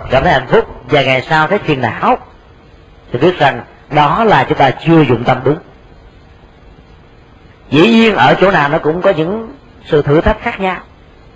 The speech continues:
Ở trong chùa nó có những thử thách ở trong chùa,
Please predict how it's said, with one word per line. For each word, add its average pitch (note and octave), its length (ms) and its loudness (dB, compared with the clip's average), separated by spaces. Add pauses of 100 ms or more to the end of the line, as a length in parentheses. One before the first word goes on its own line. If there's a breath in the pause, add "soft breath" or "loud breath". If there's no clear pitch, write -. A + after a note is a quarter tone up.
(1040)
Ở F3 180 2
trong G#3+ 280 0
chùa E3+ 240 4
nó F3+ 80 2
có A3 100 2
những F3 160 -2
thử F3+ 140 2
thách - 160 -2
ở G#3+ 80 0
trong F#3+ 220 -2
chùa, D3+ 280 2